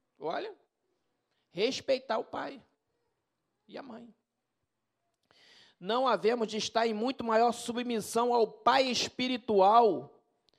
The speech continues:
e então viveremos?" Se, aí é Deus, o nosso pai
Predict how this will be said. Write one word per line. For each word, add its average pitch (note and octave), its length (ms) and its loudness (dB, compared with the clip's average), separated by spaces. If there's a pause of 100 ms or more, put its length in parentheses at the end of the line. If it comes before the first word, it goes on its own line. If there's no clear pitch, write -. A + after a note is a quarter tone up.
(400)
e A3 160 -4
então A3 320 0
viveremos?" A3 840 -2 (2750)
Se, D#4+ 260 -8 (500)
aí G#3 480 -6 (520)
é - 120 -4
Deus, D#3+ 720 -8 (1080)
o C#3+ 60 -20
nosso E3+ 300 -8
pai C3 440 -14